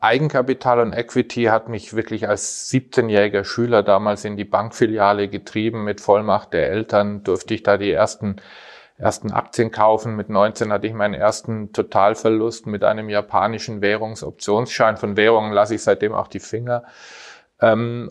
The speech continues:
und dann ging die berufliche Karriere, ähm, irgendwann zu einem Energieversorger, der einen Börsengang gemacht hat, damals die M V V Energie in Mannheim. Und der Vorstandsvorsitzende hat als Teil der Equity Story,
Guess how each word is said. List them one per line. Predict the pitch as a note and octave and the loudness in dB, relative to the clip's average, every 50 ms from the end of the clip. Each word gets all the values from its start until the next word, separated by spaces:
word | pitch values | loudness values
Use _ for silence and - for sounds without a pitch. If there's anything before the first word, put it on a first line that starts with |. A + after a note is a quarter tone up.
| - _ - | -16 _ 0
und | - A#2 A2+ A#2 A2+ C3+ | 0 0 0 2 2 2
dann | B2 A#2+ A#2 | 2 2 2
ging | B2+ C3+ C#3+ | 0 0 0
die | C3 B2 | 0 0
berufliche | C3 A#2+ G#2+ A#2+ D3 D3 - D3 C3+ - C#3 B2 | 2 2 4 4 4 2 2 -2 -2 -2 -2 -2
Karriere, | - - B2 A2+ A2+ A2 G#2 A#2 D3 D#3+ D#3 D3 C#3+ C#3+ C#3+ C3+ - | 0 2 2 2 4 4 4 4 2 4 4 2 4 4 2 0 -2
ähm, | A#2 A#2 A#2 A#2+ A#2+ B2 B2 A#2+ | -2 -4 -2 -2 -4 -4 -6 -8
irgendwann | A2 - A2+ C3+ C#3 C#3 C3 B2+ B2 B2 B2 B2+ B2 A#2+ | -6 -4 -2 -2 -2 -2 -2 0 0 0 0 -2 -6 -12
zu | - - - B2 A#2+ | -10 -4 0 2 2
einem | A2+ F#2 G#2+ A2 A2 A#2 A2 A2 G#2+ G#2 G2+ F#2+ | 4 4 2 2 0 -4 -8 -8 -8 -8 -8 -10
Energieversorger, | - A2 G#2+ G#2+ A2 G#2+ - D#3+ F3+ - - D3 C3+ - - A#2+ A2+ A2+ A#2+ A#2 - A2 A2+ A2 A2+ A#2 - - - | -10 -8 -8 -8 -8 -6 -4 -4 -2 2 2 2 2 4 4 4 4 4 2 2 2 2 2 2 2 0 -2 -6 -10
der | G#2+ G2 - A2 G#2+ G2+ E2 | -12 -8 -2 2 4 4 4
einen | G#2 G#2+ G#2 G#2 | 2 0 -6 -4
Börsengang | G#2 - G2+ B2 C#3 D3 D3 C3+ B2+ A#2+ A#2+ A#2+ | 0 2 2 4 2 2 0 -2 -2 -2 -2 -4
gemacht | A#2 A2+ A2+ G#2+ A2 - - | -4 0 0 0 0 0 0
hat, | A2+ G#2 - - | 0 0 2 2
damals | F#2+ F#2+ G#2 G#2 G#2 - - | 0 0 0 -4 -8 -8 -6
die | - | -6
M | D#2 G2 A2 | -6 -6 -2
V | - G#2 G2+ | 0 0 0
V | - - F#2 F#2 G2 C#2 | 2 2 2 2 2 2
Energie | G2 A2 G2 G2 G2 - F#2+ E2+ | 0 -4 -6 -8 -6 -6 -6 -6
in | G2+ G#2+ G2 | -4 -2 0
Mannheim. | F2+ F2+ G#2 B2+ B2+ A#2 A2 G#2+ A2 A2 G#2 | 2 2 2 0 0 0 0 0 -2 -2 -6
Und | - G2+ G2 | -6 -4 -4
der | - F#2+ | -4 -2
Vorstandsvorsitzende | - G2 F#2+ F#2+ - - G2+ G2+ - - G2+ F2+ - G2+ G#2 G#2 G2+ - - - G#2 G2 F#2+ G2 | 0 -2 -2 0 0 -2 -2 -2 0 0 0 0 0 0 -2 -4 -4 -4 -8 -8 -6 -4 -4 -4
hat | G2+ - | -2 0
als | F2+ E2+ G2+ - - | 0 0 0 -2 -6
Teil | - - F#2 F#2+ F#2+ | -4 0 2 2 2
der | F#2+ F#2+ D#2 C2 | 2 0 0 -2
Equity | - - _ - G2+ - - G2 - | -2 -6 _ -8 -8 -8 -6 -8 -8
Story, | - - _ - F#2 F#2 G2 G2 G2+ F#2+ G2 F#2+ G2 | -10 -6 _ 2 4 4 4 2 0 -2 -4 -4 -10